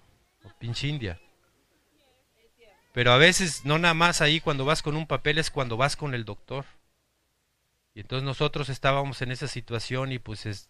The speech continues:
mucha mortandad por enfermedades, porque no había hospitales ni nada, y mucho engaño de los intermediarios y los coyotes. Pues entonces no tuvimos otra más que las armas. Y nos alzamos el primero de enero de noventa y cuatro, que fue cuando nos conocieron, pues, en el resto del país.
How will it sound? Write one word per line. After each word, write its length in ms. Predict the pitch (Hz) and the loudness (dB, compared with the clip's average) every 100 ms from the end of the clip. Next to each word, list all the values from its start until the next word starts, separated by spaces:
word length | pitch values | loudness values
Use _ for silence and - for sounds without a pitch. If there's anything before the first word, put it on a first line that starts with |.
| _ | _
mucha 280 | 110 120 - | -10 -6 -4
mortandad 640 | 117 107 - 98 101 123 - - | -4 -4 -6 -8 -4 -6 -6 -12
por 160 | 98 | -10
enfermedades, 680 | 95 - 101 104 117 151 147 | -8 -4 -4 0 4 4 2
porque 260 | 117 - 101 | -6 -10 -6
no 140 | 110 | -6
había 160 | 117 117 | -4 -6
hospitales 560 | - 117 123 120 117 | -6 -6 -2 -2 -2
ni 100 | 110 | -6
nada, 320 | 110 113 117 - _ _ _ _ _ | -4 -4 -4 -12 _ _ _ _ _
y 120 | 110 | -4
mucho 260 | 113 131 147 | 0 4 4
engaño 400 | 120 123 127 127 | 6 4 4 2
de 80 | 113 | 0
los 180 | 101 104 | -2 -6
intermediarios 880 | 98 95 95 98 120 117 101 - - | -6 -6 -4 0 0 0 -8 -12 -18
y 40 | |
los 180 | 95 - | -16 -12
coyotes. 540 | 101 101 120 - - - _ _ _ _ - - - _ - | -8 -6 -6 -10 -20 -20 _ _ _ _ -20 -20 -20 _ -6
Pues 160 | 113 | 0
entonces 240 | 120 151 165 | 6 8 10
no 100 | 165 | 8
tuvimos 480 | 170 156 170 156 156 | 6 6 6 6 4
otra 260 | 156 165 | 6 4
más 200 | 143 127 | 4 -2
que 80 | - | -4
las 220 | 98 - | -6 -4
armas. 480 | 110 113 82 - - _ _ _ _ _ _ _ _ _ _ _ | -2 -2 -6 -14 -20 _ _ _ _ _ _ _ _ _ _ _
Y 160 | 98 | -6
nos 180 | 107 - | -4 2
alzamos 460 | 104 - 117 123 120 | 2 4 2 2 -4
el 100 | 104 | -4
primero 320 | 107 110 113 | -2 0 0
de 40 | |
enero 200 | 107 113 | -2 -4
de 40 | 110 | -4
noventa 340 | 107 107 104 | -4 -4 -6
y 60 | 107 | -2
cuatro, 340 | 139 151 120 | 0 0 -4
que 120 | 98 | -10
fue 180 | - 113 | -6 0
cuando 260 | 113 104 101 | 0 0 -4
nos 180 | 95 | -8
conocieron, 560 | - 98 95 113 110 104 | -8 -8 -6 -4 -4 -4
pues, 340 | 101 107 - | -2 -2 -2
en 100 | 104 | -4
el 80 | 98 | -2
resto 260 | 110 117 131 | -2 0 2
del 120 | 120 | 0
país. 460 | - 131 143 - | 2 4 4 -2